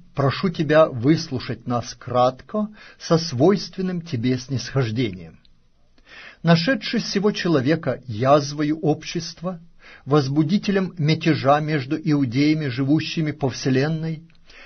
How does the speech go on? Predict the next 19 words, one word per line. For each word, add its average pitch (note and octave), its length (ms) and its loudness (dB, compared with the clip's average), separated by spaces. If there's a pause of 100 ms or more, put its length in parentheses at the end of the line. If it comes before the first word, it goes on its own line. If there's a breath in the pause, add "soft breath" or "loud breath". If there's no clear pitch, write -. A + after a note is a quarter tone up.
и D#3 120 2
представителем D#3+ 880 2
назарейской D3 720 2
ереси, C#3 840 -2
который D#3+ 420 2
отважился E3 640 0
даже D#3 300 2
осквернить D#3 960 2
храм, C#3+ 640 -2 (420 loud breath)
мы C3 200 2
взяли B2 500 0
его B2+ 400 0
и D#3+ 100 -4
хотели D#3+ 480 2
судить C3+ 720 -2
его F#3 160 -4
по E3+ 160 -2
нашему B2 400 -2
закону. C3+ 600 -2